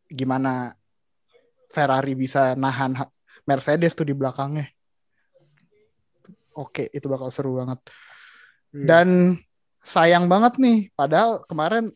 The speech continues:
Speaker 1: Mercedes F P satu, F P dua nggak kelihatan pace-nya. F P tiga
Speaker 2: Iya, tapi kelihatan ya?
Speaker 1: mulai bagus, tapi gua kira gara-gara tow doang kan, karena Hamilton kebawa, kebantu tow di sektor tiga, sementara sektor satu, sektor duanya masih rada-rada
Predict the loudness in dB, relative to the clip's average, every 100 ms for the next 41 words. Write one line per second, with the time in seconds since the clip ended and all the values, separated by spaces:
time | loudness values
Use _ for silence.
0 | -10 -6 -4 -2 -4 -6 -8 -6 -6 -6
1 | -6 -8 -6 -8 -2 -2 0 0 0 _
2 | _ _ _ _ -6 -4 0 0 0 -4
3 | -6 -8 -10 -12 -16 -16 _ _ _ _
4 | _ _ _ -8 0 0 6 4 8 8
5 | 8 8 6 4 2 -4 -2 2 4 6
6 | 6 4 2 -2 -4 -4 -4 -2 -2 -2
7 | -2 -4 -4 -8 -2 0 0 -2 -8 -6
8 | -2 -2 -2 -4 -2 -2 2 0 0 -4
9 | -8 -8 -4 -4 -4 -6 -8 -10 -12 -6
10 | 0 0 0 -4 -4 -4 -4 -2 0 0
11 | -2 -6 -8 -8 -8 -6 -4 0 0 -2
12 | _ -20 _ -12 -4 -2 -2 -4 -8 -8
13 | -10 -8 -4 -4 -2 0 0 0 -2 -4
14 | -4 -4 -2 -2 -2 -2 -2 -2 0 -2